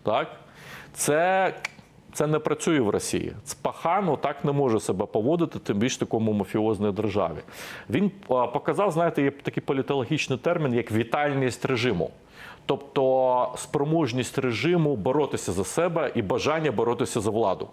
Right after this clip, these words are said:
А Путін це не продемонстрував. Тобто Пригожин ще не доїхав,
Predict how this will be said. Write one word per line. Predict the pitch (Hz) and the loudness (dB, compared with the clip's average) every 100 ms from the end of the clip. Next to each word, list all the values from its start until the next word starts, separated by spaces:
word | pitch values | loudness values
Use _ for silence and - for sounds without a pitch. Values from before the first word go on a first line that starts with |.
| - - - - - | -14 -20 -20 -18 -8
А | - 117 | 0 0
Путін | 117 202 208 190 | 2 0 2 0
це | - 185 | 2 0
не | |
продемонстрував. | 175 160 170 175 - 175 143 98 92 - | 0 0 0 0 0 2 2 2 0 -4
Тобто | - - 143 117 - - - - | -4 -2 -2 -2 -8 -14 -10 -2
Пригожин | 165 151 202 147 131 | 0 2 2 0 0
ще | 139 | 0
не | 143 | 0
доїхав, | 120 117 95 92 - 147 | 2 2 2 0 0 -4